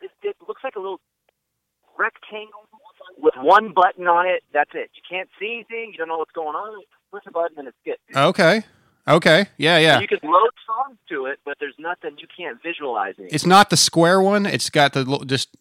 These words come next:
Speaker 2: like, a couple buttons, or it's one button?
Speaker 1: It's, like, a little tiny silver square one with one big button in the middle, and then, like, a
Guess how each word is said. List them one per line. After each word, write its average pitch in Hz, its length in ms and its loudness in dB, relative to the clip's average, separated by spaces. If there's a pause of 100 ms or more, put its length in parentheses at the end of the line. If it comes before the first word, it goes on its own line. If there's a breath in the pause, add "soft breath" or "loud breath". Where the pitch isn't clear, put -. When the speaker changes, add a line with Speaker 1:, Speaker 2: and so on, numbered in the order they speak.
(260)
Speaker 2:
like, 120 120 -4
a 110 60 -6
couple 165 260 2
buttons, 175 300 2
or 143 80 4
it's 117 120 -4
one 139 300 4
button? 131 380 2 (1040)
Speaker 1:
It's, 139 180 -18
like, 170 200 4 (300)
a 127 60 -2
little 170 380 2 (100)
tiny 196 340 -6
silver 180 300 -10 (100)
square 156 320 -4
one 139 280 -6
with 120 180 -12
one 147 320 -4
big 151 260 -6
button 139 240 -2
in 127 60 -18
the 123 60 -20
middle, 123 320 -10 (240)
and 117 100 -14
then, 123 60 -6
like, 123 180 -4
a 113 60 -12